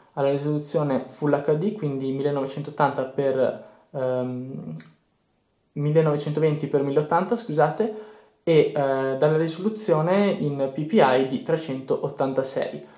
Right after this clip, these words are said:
Sulla parte inferiore notiamo invece i tre pulsanti soft touch, eh, indietro, eh, home e, eh,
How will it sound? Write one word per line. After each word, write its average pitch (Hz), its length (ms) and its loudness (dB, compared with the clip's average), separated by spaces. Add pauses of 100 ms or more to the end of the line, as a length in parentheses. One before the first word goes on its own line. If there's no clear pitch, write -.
(240)
Sulla 156 260 0
parte 165 340 4
inferiore 170 840 4
notiamo 151 480 0
invece 156 480 0
i 139 420 -4
tre 147 460 2
pulsanti 143 760 -4
soft - 300 -6
touch, - 560 0 (460)
eh, 127 340 -2
indietro, 147 760 2
eh, 127 300 -4
home 131 560 2
e, 135 340 0
eh, 131 60 -8